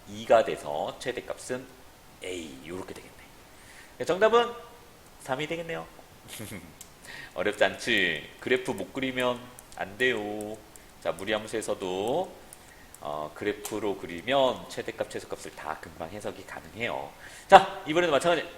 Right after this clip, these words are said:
똑같이 표준형 고치고 그래프 그리자. 자, Y는 마이너스, 마이너스 삼 X,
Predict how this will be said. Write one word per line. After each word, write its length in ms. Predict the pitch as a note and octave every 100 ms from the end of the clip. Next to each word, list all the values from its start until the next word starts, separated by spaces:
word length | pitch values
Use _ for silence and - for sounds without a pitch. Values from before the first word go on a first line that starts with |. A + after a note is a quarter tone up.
| - - -
똑같이 500 | B2 - - - - -
표준형 360 | C3 C3+ C3
고치고 360 | G2+ - G2+ F#2+
그래프 320 | - G#2+ -
그리자. 320 | G#2+ C#2+ F#2 - - - -
자, 80 | G#2
Y는 420 | B2 D#3+ D#3 - - - -
마이너스, 380 | E3 F#3 - - - - - - - - - - - - - - - - - -
마이너스 380 | G#2 A2+ A#2+ -
삼 340 | G2 C#3+ C#3+ - - - - - - - -
X, 600 | A#2+ - - F#2+ A2+ F3